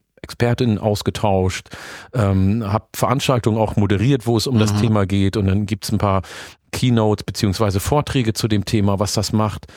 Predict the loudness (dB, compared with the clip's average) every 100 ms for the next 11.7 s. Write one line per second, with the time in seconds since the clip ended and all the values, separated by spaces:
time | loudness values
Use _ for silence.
0 | -20 -20 -12 -4 -2 0 0 2 0 0
1 | 0 0 -2 -2 -10 -20 -20 _ -4 -2
2 | 0 0 0 0 0 2 0 -2 -12 -2
3 | 0 2 2 2 2 2 2 0 2 2
4 | 2 2 0 0 0 0 0 0 0 0
5 | -4 -6 -8 -12 -16 -20 -20 -20 _ _
6 | -2 0 0 -2 -2 -2 0 -2 -4 -8
7 | -10 -20 -20 -20 -12 -4 -2 -2 0 0
8 | 0 0 -2 -2 0 0 0 -2 -2 -6
9 | -2 0 2 2 2 0 -2 -8 -12 -2
10 | 0 0 0 0 0 0 0 -4 -2 -2
11 | -2 -2 -12 -14 -4 -4 -4